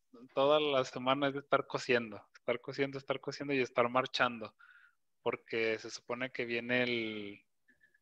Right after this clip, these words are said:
la, la bienvenida el primer viernes del, de la primera semana. <clears throat> Que, pues, ni marcha, nada más están ahí paradillos, recibiendo la,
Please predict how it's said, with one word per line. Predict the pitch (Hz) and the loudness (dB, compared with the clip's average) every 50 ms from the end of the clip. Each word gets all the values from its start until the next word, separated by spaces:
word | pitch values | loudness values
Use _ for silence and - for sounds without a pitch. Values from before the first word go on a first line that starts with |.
| _ _ _ | _ _ _
la, | - 110 107 107 104 104 104 104 101 101 101 101 101 101 101 98 98 98 98 _ _ _ _ _ _ _ _ - - - - - _ _ _ | -12 -4 0 0 2 2 2 0 0 -2 -2 -2 -4 -4 -6 -6 -8 -12 -18 _ _ _ _ _ _ _ _ -20 -20 -20 -20 -20 _ _ _
la | - 120 113 | 4 4 6
bienvenida | 113 117 113 110 113 113 110 117 117 123 123 135 151 170 175 - - - | 8 8 6 6 4 0 2 2 2 4 6 4 4 4 0 -6 -14 -16
el | 110 104 - | -16 -14 -12
primer | - 110 110 107 107 110 110 110 110 110 110 110 113 110 | -12 -12 -10 -10 -8 -8 -6 -4 -4 -4 -4 -6 -6 -2
viernes | - 113 113 113 117 117 120 123 127 123 120 | 2 2 2 2 2 -2 -4 -4 -6 -4 -4
del, | 113 107 104 101 101 98 98 101 - _ _ _ _ _ _ _ _ _ _ _ _ | -4 -4 -4 -4 -6 -8 -8 -12 -16 _ _ _ _ _ _ _ _ _ _ _ _
de | - 107 | -6 -4
la | 104 104 101 | -4 -4 -4
primera | - 107 104 104 104 101 - | -4 -6 -6 -6 -6 -8 -8
semana. | - 110 107 104 104 101 104 104 - _ _ _ _ _ _ _ _ _ _ _ _ _ _ _ _ _ _ _ _ _ _ _ _ _ _ - | -10 -8 -8 -8 -8 -8 -10 -14 -16 _ _ _ _ _ _ _ _ _ _ _ _ _ _ _ _ _ _ _ _ _ _ _ _ _ _ -6
<clears throat> | 165 160 139 123 - _ _ _ _ _ _ _ _ _ | -6 -6 -6 -10 -16 _ _ _ _ _ _ _ _ _
Que, | 135 127 | 4 6
pues, | 127 131 135 | 6 4 2
ni | 139 139 139 139 135 | 2 0 0 0 4
marcha, | 143 147 156 165 - - 151 135 | 8 8 8 8 6 0 -2 2
nada | 131 127 127 131 | 4 4 4 4
más | 135 135 139 | 4 0 0
están | 139 - - 143 131 131 131 | -4 -2 0 0 0 0 -4
ahí | 131 127 | -4 0
paradillos, | - 143 131 120 113 113 110 113 120 117 - - - - _ _ _ _ _ _ _ _ _ _ _ _ _ _ _ _ _ _ _ _ _ _ _ - - - - - - | 4 6 6 6 6 2 -2 -6 -8 -8 -10 -12 -16 -20 _ _ _ _ _ _ _ _ _ _ _ _ _ _ _ _ _ _ _ _ _ _ _ -18 -16 -14 -14 -8 -2
recibiendo | 117 113 - - 117 110 110 110 113 110 120 117 | -2 -2 0 -2 -4 -2 -2 -2 0 2 2 4
la, | 120 117 113 107 101 101 101 - - | 6 6 4 4 2 -2 -8 -14 -18